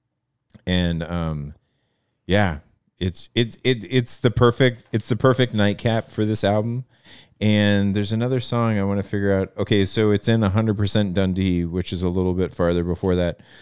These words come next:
um, because the title of this album shares a title with a really, really famous piece of African literature, obviously called Things Fall Apart, since they say, since they,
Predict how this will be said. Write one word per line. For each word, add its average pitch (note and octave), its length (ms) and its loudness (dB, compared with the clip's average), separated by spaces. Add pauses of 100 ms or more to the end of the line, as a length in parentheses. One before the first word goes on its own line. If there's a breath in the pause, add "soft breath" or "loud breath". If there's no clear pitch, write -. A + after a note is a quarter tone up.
(340 loud breath)
um, F2 300 -4
because G2 320 -4
the G#2 80 -4
title A2+ 320 0
of A#2 60 0
this G#2+ 140 -4
album A2 480 -2 (340)
shares G2+ 640 0
a G#2+ 80 -8
title F#2+ 500 -4
with F#2 400 -6
a G#2 80 -6
really, A#2+ 500 -4
really G#2 280 0
famous F#2+ 420 -4
piece - 320 -4
of F2+ 120 -8
African F2+ 520 -6
literature, G2 520 -2 (920 soft breath)
obviously F2 480 -4
called E2 220 -6
Things D#2+ 240 -8
Fall D#2 180 -8
Apart, G#2 320 -2
since - 240 -10
they E2 100 -4
say, D#2+ 400 -6 (200)
since - 340 -10
they, E2 300 -4